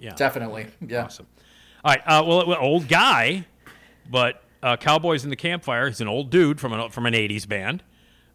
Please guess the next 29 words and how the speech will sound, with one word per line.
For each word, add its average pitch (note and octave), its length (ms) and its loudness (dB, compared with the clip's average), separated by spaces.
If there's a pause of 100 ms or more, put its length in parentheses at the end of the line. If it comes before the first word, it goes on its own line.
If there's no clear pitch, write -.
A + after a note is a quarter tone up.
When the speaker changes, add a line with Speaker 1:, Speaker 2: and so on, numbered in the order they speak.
(140)
Speaker 1:
Uh, A2 160 -4
the A2 140 -6
great C#3+ 320 2
Tommy G2+ 280 -2
Stinson, F#2+ 460 -8
and G#2 160 -12
you A#2+ 80 -6
got - 200 -14
to A#2 60 -14
see B2+ 220 -10
him A2+ 220 -12
at G2+ 120 -16
Liars F2+ 640 -8
Club. D2+ 320 -14
Man, F2 880 -12
I A#2+ 120 2
mean, A2 200 0
Speaker 2:
Yeah, G3 200 4
he, F#3 360 -6
he - 160 -10
came A3 180 0
Speaker 1:
that's D3 180 6
Speaker 2:
through G#3 100 0
and F3+ 80 0
did D#3+ 100 0
Liars D3 360 4
Club C3+ 60 -2
Speaker 1:
incredible. C#3+ 400 2
Speaker 2:
twice. - 340 -8